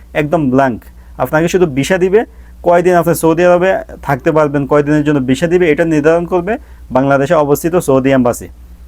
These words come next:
তারা যেটা বলবে ওটাই হয়, হইতে পারে আপনাকে বিশ দিনের ভিসা দিবে,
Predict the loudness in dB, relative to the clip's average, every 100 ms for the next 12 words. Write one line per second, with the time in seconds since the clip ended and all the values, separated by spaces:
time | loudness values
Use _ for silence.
0 | -20 -16 -2 2 2 2 0 0 0 0
1 | 0 2 2 0 -2 0 0 0 2 0
2 | 0 -4 -2 -2 0 0 2 0 0 -2
3 | -2 -4